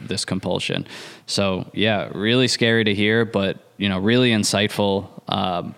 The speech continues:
you know, to hear about her journey too. And it's awesome, honestly, that she's,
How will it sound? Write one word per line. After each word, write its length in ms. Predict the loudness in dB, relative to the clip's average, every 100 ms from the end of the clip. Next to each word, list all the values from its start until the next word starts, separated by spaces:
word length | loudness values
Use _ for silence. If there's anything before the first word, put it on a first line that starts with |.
| _
you 80 | -4
know, 40 | -2
to 160 | 0
hear 160 | 0 2
about 180 | 0 0
her 100 | 0
journey 300 | 0 -2 -2
too. 340 | 0 2 2
And 200 | 0 -4 -8 -16 -16 -16 -10
it's 580 | -4 -2 0 -2 -4 -8 _ _ _ _ _ _ 0
awesome, 520 | 2 2 4 4 4
honestly, 500 | 2 2 2 2 2
that 180 | 2 2
she's, 580 | 2 2 0 -2 -6